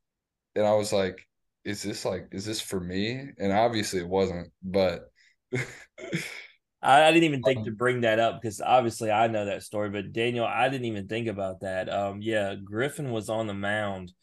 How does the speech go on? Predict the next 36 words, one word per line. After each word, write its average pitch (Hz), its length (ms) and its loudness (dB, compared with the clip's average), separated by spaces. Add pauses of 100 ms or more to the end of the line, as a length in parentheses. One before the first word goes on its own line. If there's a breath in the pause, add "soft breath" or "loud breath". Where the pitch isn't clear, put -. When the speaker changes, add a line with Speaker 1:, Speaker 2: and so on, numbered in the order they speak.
(260)
Speaker 2:
when 107 160 -6
they 107 160 0
announced 104 460 -4
that 98 120 -14
the 95 80 -10
women 101 320 -6
had 95 140 -12
won 101 300 -6
the 98 260 -4
national 101 420 -2
championship, 101 640 -4
and 101 180 -4
the 95 120 -6
crowd 107 580 0
went 101 180 -6 (140)
absolutely 101 480 -4
electric. 98 640 -6 (720)
But 131 200 6
for 143 120 4
what 160 140 8
it's 117 160 2
worth, 135 300 4
like, 110 180 2
things 139 240 0
were 127 60 -2
going 117 240 0
good 117 100 0
in 104 80 -2
the 92 80 -6
baseball 104 380 -2
game 92 180 -6
too. 104 140 -2
So 104 160 -2
the 107 80 -4
timing 151 400 2
was, 92 180 -8